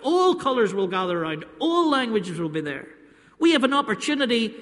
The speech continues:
to be alternative to this idea that we'll send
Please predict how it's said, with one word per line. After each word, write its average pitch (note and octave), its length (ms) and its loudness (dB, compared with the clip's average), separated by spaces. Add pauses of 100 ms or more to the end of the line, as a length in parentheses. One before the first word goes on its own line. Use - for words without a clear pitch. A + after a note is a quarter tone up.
(340)
to G#3+ 80 0
be G3 140 0
alternative G#3 600 -2
to G3 80 0
this G3 200 -2
idea F#3+ 540 0 (320)
that D#3+ 100 -4
we'll E3+ 120 -4
send G3 680 -4